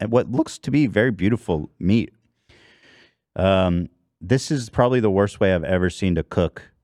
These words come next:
a steak in my life. And he's gonna boil it in butter, okay?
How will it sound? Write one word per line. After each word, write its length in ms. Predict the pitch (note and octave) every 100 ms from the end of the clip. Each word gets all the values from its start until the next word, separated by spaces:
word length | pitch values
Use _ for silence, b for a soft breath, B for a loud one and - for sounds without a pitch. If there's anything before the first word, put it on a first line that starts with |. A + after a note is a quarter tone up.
| -
a 80 | E2+
steak 360 | - F2 D#2
in 60 | D#2
my 120 | C#2+
life. 340 | D2 C#2 - _
And 100 | -
he's 120 | G#2 A2+
gonna 180 | A#2
boil 460 | E2+ - F#2 G#2+ A2+
it 140 | A#2
in 140 | F#2 D2+
butter, 500 | C2+ E2 D2 C2+ D#2+ _ _ _ _ _ _ _ _ -
okay? 320 | C2+ D2